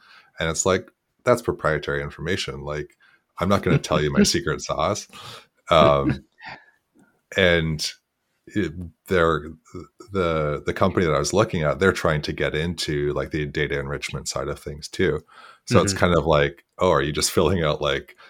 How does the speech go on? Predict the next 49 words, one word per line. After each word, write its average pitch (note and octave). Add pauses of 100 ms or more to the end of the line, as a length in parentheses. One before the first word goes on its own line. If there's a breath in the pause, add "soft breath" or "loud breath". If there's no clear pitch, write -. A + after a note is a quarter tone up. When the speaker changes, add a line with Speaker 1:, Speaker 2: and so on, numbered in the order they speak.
(140 soft breath)
Speaker 1:
you -
know, C#2+
forms D2
for E2
your C#2
managers D2
so -
they D2
could -
shove D2+
it D2
over D2+
to -
their C#2+
product -
managers D2
and D#2+
go D2+
build D2+
that?" F#2 (120)
Like, C#2+ (140)
that -
doesn't D#2
sound D#2+
like D#2
a E2
good D2+
idea D2
for D2
me. D2+ (1120 loud breath)
Speaker 2:
Probably F#2
not. D#2+
But B2+
yeah, A#2
it C#3+
was D#3
probably F3
more A#2
on G#2
the, F2+ (180)
I -
would G#2 (500)
think B2+
that B2
it C3
was B2
probably A#2
just A2
more G2+